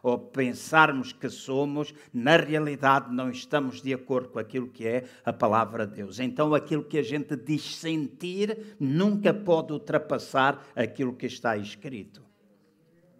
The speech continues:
Então, ele quer vestir todos aqueles a quem ele estão, a quem ele chamou, mas não são todos aqueles que ele chamou que estão dispostos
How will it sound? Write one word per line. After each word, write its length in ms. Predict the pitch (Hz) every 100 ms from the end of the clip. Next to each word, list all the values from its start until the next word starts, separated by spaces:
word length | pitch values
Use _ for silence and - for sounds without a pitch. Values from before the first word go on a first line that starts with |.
| _ _ - _ _ _
Então, 600 | 151 151 175 156 117 101 - _ _ _ _
ele 260 | 143 190 185 190
quer 240 | 202 233 240 220
vestir 1500 | 165 120 147 147 - - - 214 190 123 123 151 175 - - _ _ 175
todos 640 | 196 220 196 147 131 -
aqueles 480 | 131 - 160 170 156
a 80 | 139
quem 300 | 160 147 143
ele 160 | 147
estão, 480 | - - 160 156 151
a 240 | 160 - 127
quem 300 | - 156 147
ele 200 | 156 147
chamou, 760 | - 151 117 113 120 139 156 - -
mas 260 | 165 165 156
não 300 | 180 277 262
são 380 | - 240 220
todos 920 | 175 - 190 226 247 226 - 147 120
aqueles 400 | 131 123 170 165
que 220 | - - 151
ele 120 | 156
chamou 600 | - 147 127 123 120 127
que 160 | -
estão 360 | 127 - 170 170
dispostos 1120 | 143 160 - - - 170 156 - - 151 143